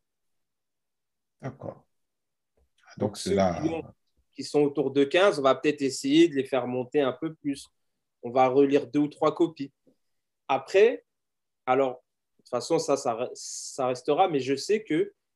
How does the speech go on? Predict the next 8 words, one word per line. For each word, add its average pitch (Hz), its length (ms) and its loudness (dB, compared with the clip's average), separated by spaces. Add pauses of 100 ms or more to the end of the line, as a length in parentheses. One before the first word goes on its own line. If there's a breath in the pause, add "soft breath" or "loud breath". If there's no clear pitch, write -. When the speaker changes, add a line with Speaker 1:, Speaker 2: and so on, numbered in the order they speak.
Speaker 2:
certains 170 460 -2
collègues, 175 420 4
pour 151 160 -2
éviter 143 400 0
ça, 185 380 0 (1000)
font 202 300 8
en 170 80 2
sorte - 640 0